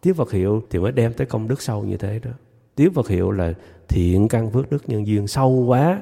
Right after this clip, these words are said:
thì mới thành cái thế giới mà đi về đó được, được cái quả nó sâu như thế. Thì chúng ta mới biết là cái tiếng Phật hiệu này nó sâu như thế nào.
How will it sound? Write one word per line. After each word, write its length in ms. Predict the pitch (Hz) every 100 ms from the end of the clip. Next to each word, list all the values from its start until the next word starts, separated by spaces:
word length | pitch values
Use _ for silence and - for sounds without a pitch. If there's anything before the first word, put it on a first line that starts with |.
| -
thì 100 | -
mới 160 | 80 92
thành 320 | - 82 71
cái 120 | 76
thế 140 | 107 110
giới 340 | 107 113 131
mà 120 | 127 92
đi 160 | 95
về 260 | 90 80 73
đó 180 | 87 -
được, 280 | - 87 - -
được 200 | 80 -
cái 140 | 113
quả 420 | 107 82 78 80 117
nó 60 |
sâu 220 | 117 98 82
như 240 | 82 78
thế. 180 | 80 87 104
Thì 140 | - -
chúng 140 | - 95
ta 160 | 92
mới 100 | 82
biết 340 | 104 139 - 85
là 80 | -
cái 100 | 98
tiếng 160 | 120 151
Phật 140 | 95
hiệu 220 | 90 78 82
này 220 | 80 73
nó 120 | 87
sâu 240 | - 107
như 140 | 104 98
thế 160 | 107
nào. 300 | 107 80 71